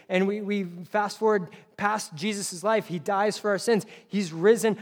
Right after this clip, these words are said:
again from the dead to show that God has control over everything. And Jesus' mothers and brothers are saying, "This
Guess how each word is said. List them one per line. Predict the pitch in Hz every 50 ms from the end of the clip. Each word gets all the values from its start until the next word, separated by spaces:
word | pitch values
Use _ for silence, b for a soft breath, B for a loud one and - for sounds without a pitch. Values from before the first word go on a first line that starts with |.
| B B B
again | 170 180 160 220 220 214
from | 214 - 220 214 214
the | 208
dead | 180 147 208 220 226 226 202 175 160 -
to | - 190 170
show | - - - - 226 220 226 233
that | 226 196 165
God | - 196 202 214 214
has | 185 208 196 -
control | - 202 180 - - 233 226 233 233
over | 214 202 180 196 202
everything. | 196 208 220 247 240 - 240 226 - B B B B
And | - 196 180
Jesus' | 143 - 202 226 214 240 240 - - 226 180
mothers | 190 190 202 214 226 240 247 220 240
and | 247 214 196 185
brothers | - 185 208 226 247 240 175 170
are | 175
saying, | - - 214 196 180 165
"This | 214 262 208 170